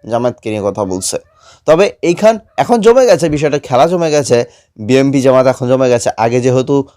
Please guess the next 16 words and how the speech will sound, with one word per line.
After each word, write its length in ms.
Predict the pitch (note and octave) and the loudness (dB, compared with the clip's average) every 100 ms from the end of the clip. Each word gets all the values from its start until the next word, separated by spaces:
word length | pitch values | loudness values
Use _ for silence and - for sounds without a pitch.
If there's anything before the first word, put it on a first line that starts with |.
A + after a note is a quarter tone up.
| _ - | _ -2
আওয়ামী 220 | A#2 D3 E3+ | 0 0 -2
লীগের 240 | E3 F3+ - | -2 -4 -4
সাথে 280 | D#3+ - C3+ A2+ - A2+ | -6 -4 -4 -4 -8 -6
বিএনপি 340 | A#2+ A#2+ C3 A#2+ | -4 -2 -2 -2
জমে 180 | B2+ B2 A#2+ | -2 -4 -2
যেত, 140 | C3+ G3+ - _ _ _ A#2+ | -4 -4 -8 _ _ _ -4
এখন 200 | B2+ C#3+ - - | -2 -2 -4 -8
ঠিক 120 | F3 - - | -8 -8 -4
তেমনভাবেই 640 | - C#3+ G#3 F#3 F#3 D#3+ C#3 D3+ _ _ _ - F#3+ | 0 2 2 2 2 2 0 -4 _ _ _ 2 2
এই 80 | G3 | 4
বিএনপি 320 | D#3+ D#3 C#3+ C3+ | 0 -2 -4 -4
নেতাকর্মীরা 580 | B2+ B2+ A2 B2 B2 E3 G#3 _ _ - G2 C#3 | -4 -6 -4 -4 0 -2 -4 _ _ -20 -6 0
জামাতকে 500 | B2 C3 B2+ - A#2 A2 _ _ _ _ _ - | 2 2 0 -4 -6 -6 _ _ _ _ _ -12
উপরে 260 | C3 C#3 A#2 - | -6 -2 -2 -2
ঝাঁপিয়ে 300 | C3+ D3 B2 F2+ | -2 -2 -2 -6
পড়তেছে 400 | F#2 - - | -14 -16 -16